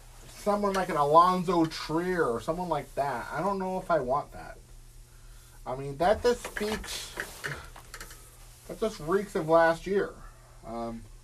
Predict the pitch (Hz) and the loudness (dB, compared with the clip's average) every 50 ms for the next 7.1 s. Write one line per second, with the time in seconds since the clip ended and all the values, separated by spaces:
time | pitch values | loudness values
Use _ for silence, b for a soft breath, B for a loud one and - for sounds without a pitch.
0 | - - - - - - - - - - - - - - - - - - - - | -20 -20 -20 -20 -20 -20 -20 -20 -20 -20 -20 -20 -20 -20 -20 -18 -18 -18 -18 -18
1 | - - - - - - - - - - - - - - - - - - 196 185 | -18 -20 -20 -20 -20 -20 -20 -20 -20 -20 -20 -16 -10 -8 -8 -6 -2 0 2 2
2 | 165 147 117 110 107 104 - - 202 247 269 294 269 269 269 254 233 208 180 - | 2 2 0 -2 -4 -8 -6 -6 -4 -4 -4 -4 -2 -2 0 2 2 0 0 2
3 | - 233 247 247 233 226 214 208 202 208 208 196 202 196 190 180 180 170 - - | 4 4 6 6 6 6 6 6 6 4 2 2 0 -2 -2 -4 -4 -6 -6 -2
4 | - 214 220 214 208 185 160 156 160 156 151 - - b b b b b b b | 0 2 2 4 2 2 0 0 -2 -4 -6 -10 -16 b b b b b b b
5 | b - - - - - 156 156 160 151 151 - - 214 233 247 262 254 - - | b -20 -20 -10 -2 0 0 2 0 -2 -4 -2 2 6 6 6 6 4 -2 -8
6 | - 165 185 208 220 214 190 190 214 208 196 175 147 139 156 175 175 160 123 - | -4 0 2 2 2 2 2 2 4 4 4 2 2 2 4 6 6 4 2 -2
7 | - - | -10 -12